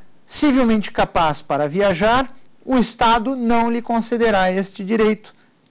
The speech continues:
o limitará, portanto, legalmente. De outro lado, o conhecimento profissional também é, ou pode ser, um fator limitador à circulação internacional de pessoas.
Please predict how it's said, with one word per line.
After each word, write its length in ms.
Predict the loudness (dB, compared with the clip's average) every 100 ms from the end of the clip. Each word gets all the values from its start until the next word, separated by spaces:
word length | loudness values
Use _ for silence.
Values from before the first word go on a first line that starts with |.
| -2
o 100 | 2
limitará, 720 | 2 2 0 0 2 2 0 -4 -10
portanto, 640 | -4 -2 0 0 0 -6 -20 _ _ _ -2
legalmente. 800 | 0 2 2 2 0 -4 -12 -20 _ _ -20 -20 -20 -20 _
De 100 | -2
outro 240 | 0 2 2
lado, 320 | 4 2 0
o 40 |
conhecimento 640 | -4 -4 -4 -4 -4 -4 -6
profissional 720 | -10 -8 -8 -4 0 0 -4 -14 _
também 560 | -2 2 2 2 2 2
é, 280 | 2 0 -4 -12 -6
ou 180 | -4
pode 440 | -2 0 2 2 -2
ser, 400 | -2 0 0 -2 _ -10
um 80 |
fator 340 | -6 -4 0 0
limitador 540 | 0 -2 -2 0 0
à 60 | 0
circulação 580 | -2 -6 -2 -2 -2 -6
internacional 580 | -4 -4 -4 -2 -2
de 80 | -2
pessoas. 680 | -2 -2 0 0 0 -2 -8